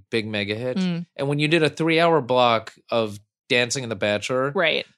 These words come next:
Speaker 1: The Bachelor definitely benefited from that lead, and it was
Speaker 2: Oh,
Speaker 1: huge.
Speaker 2: interesting.
Speaker 1: And then I remember they, they really wanted to try and launch a, a half-hour comedy, like, not just waste the lead in on something that's established. So then The Bachelor kinda went to ninety minutes.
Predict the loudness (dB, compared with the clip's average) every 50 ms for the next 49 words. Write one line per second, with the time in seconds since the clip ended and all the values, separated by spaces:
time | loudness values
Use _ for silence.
0 | _ -8 -2 2 4 4 4 4 2 0 0 2 0 0 0 -2 -4 -4 -4 -4
1 | -4 -4 -4 -4 -4 -4 -4 -4 -4 -6 -8 -8 -6 -4 -4 -4 -4 -4 -4 -4
2 | -4 -6 -8 -8 -10 -10 -2 0 0 2 2 2 0 0 0 0 0 0 -2 -2
3 | -6 -10 -16 -20 _ _ _ -2 0 2 4 4 6 6 6 6 4 4 2 2
4 | 2 2 2 2 4 4 4 4 4 2 0 -4 -10 _ _ _ _ _ _ _
5 | _ _ _ _ _ _ _ _ _ _ _ -8 -2 2 2 4 4 2 0 -4
6 | -8 -12 -4 0 0 0 0 0 0 2 2 4 4 2 2 0 0 0 0 0
7 | 0 -2 -4 -4 -6 -6 -6 -6 -6 -4 0 2 2 2 2 2 0 -2 -4 -4
8 | -6 -6 -4 -4 -4 -6 -6 -8 -10 -12 -14 _ _ -6 -4 -2 -2 -4 -4 -4
9 | -4 -4 -4 -4 -6 -6 -8 -6 -4 -2 -2 -2 -2 -4 -4 -4 -6 -6 -6 -6
10 | -6 -6 -6 -10 -12 -14 -20 -20 -20 _ _ _ -6 -4 -4 -4 -2 -2 -4 -4
11 | -4 -4 -6 -8 -8 -8 -8 -4 -2 -2 -2 -2 -2 -4 -2 -2 0 0 -2 -2
12 | -4 -4 -4 -4 -4 -4 -4 -6 -6 -6 -6 -4 -4 0 2 4 4 4 4 2
13 | 0 0 0 0 -2 -2 0 0 -2 -2 -2 -4 -2 2 2 2 2 2 0 -2
14 | -2 -2 -2 -2 -4 -6 -6 -4 -4 -6 -6 -4 -4 -6 -6 -6 -6 -8 -8 -8
15 | -8 -8 -10 -10 -12 -12 -10 -8 -8 -6 -6 -8 -12